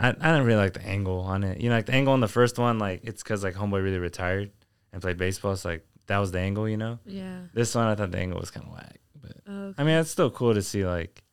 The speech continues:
Speaker 1: you know, it's like a movie for kids, though, you know?
Speaker 2: For,
Speaker 1: So,
Speaker 2: for,
Speaker 1: like
Speaker 2: like, our, like, this generation kids, though, right?
Speaker 1: No, it's like, it's meant for, like, younger kids. It's not meant for, like, us. Like, there's, like, a lo-, there's, like, corny shit that's, like, meant for kids, like, car-, real cartoon shit, you know?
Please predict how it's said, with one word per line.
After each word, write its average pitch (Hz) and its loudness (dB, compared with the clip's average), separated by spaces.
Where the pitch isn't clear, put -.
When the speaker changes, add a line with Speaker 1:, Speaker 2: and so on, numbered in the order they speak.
Speaker 1:
you 110 2
know, 113 8
it's 156 6
like 185 8
a 175 6
movie 175 8
for 113 2
kids, 139 4
though, 110 8
you 107 6
know? 104 4
Speaker 2:
For, 247 8
Speaker 1:
So, 247 6
Speaker 2:
for, 240 8
Speaker 1:
like 247 4
Speaker 2:
like, 190 6
our, 226 8
like, 185 -2
this 208 2
generation 180 -2
kids, 170 -4
though, 151 -2
right? 180 -4
Speaker 1:
No, 123 4
it's 98 -12
like, 98 -2
it's 107 -4
meant 107 4
for, - -2
like, 92 0
younger 104 2
kids. 85 -8
It's 101 -6
not 117 4
meant 110 0
for, 98 -2
like, 92 -2
us. 104 0
Like, 92 -2
there's, 120 0
like, 156 4
a - 4
lo-, 143 4
there's, 160 2
like, 156 6
corny 160 4
shit 110 -2
that's, 98 -6
like, 95 -2
meant 107 0
for 92 -6
kids, 95 -2
like, 87 -6
car-, 107 0
real 123 6
cartoon 107 0
shit, - -10
you - -12
know? 107 -6